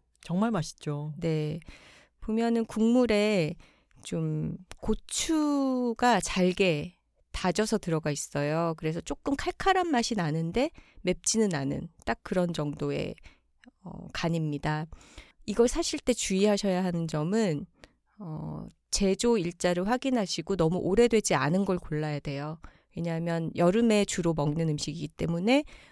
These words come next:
Speaker 2: 어, 상온에서 보관이 되거나 했을 때 팍 사가 있는 경우들이 있거든요. 그래서 저는 인터넷 쇼핑하기보다는,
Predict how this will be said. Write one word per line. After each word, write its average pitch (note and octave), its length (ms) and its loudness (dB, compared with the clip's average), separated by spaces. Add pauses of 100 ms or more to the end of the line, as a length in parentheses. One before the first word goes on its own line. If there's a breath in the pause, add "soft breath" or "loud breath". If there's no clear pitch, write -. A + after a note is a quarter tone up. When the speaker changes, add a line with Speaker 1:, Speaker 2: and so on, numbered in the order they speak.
(120 loud breath)
Speaker 2:
어, D3+ 280 -4
상온에서 E4+ 580 0
보관이 E3 400 0
되거나 D#3+ 340 0
했을 G#3+ 240 -2
때 E3+ 380 0
팍 - 180 -2
사가 F4+ 320 2
있는 D#4 220 2
경우들이 E3 440 0
있거든요. D#3 580 -4 (180)
그래서 E3 440 0 (440 loud breath)
저는 F3 400 0
인터넷 C#4+ 400 4
쇼핑하기보다는, F#3+ 1300 0